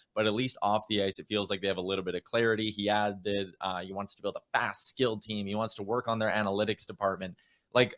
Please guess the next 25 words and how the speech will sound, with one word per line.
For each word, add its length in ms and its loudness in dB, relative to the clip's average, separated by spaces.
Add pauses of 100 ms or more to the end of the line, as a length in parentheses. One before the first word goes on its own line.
really, 340 6
I 60 8
think 320 -2
if 180 -4
I'm 140 2
a 60 2
Habs 380 2
fan, 320 -2 (260)
I'm 140 0
sitting 260 2
here 220 2
and 100 2
I'm 240 0
sort 220 -2
of 60 -4
taking 260 0
a 40 0
deep 240 -2
breath 240 2
and 80 -6
going, 280 2 (360)
"All 120 6
right, 320 6 (200)
Bergevin's 500 2
gone." 500 2